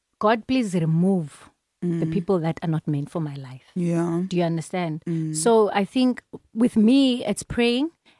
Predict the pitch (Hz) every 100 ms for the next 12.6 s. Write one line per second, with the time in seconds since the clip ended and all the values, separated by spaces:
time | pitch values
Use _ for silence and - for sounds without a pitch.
0 | _ 214 214 208 - 214 240 202 226 226
1 | 208 220 202 196 - 180 180 165 165 -
2 | _ - 233 240 214 190 220 - 240 208
3 | 208 202 185 175 208 202 - 247 247 -
4 | 156 190 175 - 185 175 202 208 185 180
5 | 233 190 - 180 156 156 151 139 - -
6 | - _ 190 175 - 214 - 208 190 -
7 | 233 - 294 302 294 277 - 170 170 -
8 | 190 185 175 160 185 220 - 277 262 247
9 | 247 - 196 180 185 185 - _ _ _
10 | _ - 180 170 160 175 233 254 294 277
11 | 170 190 - - _ - 196 202 214 -
12 | 220 208 165 147 143 147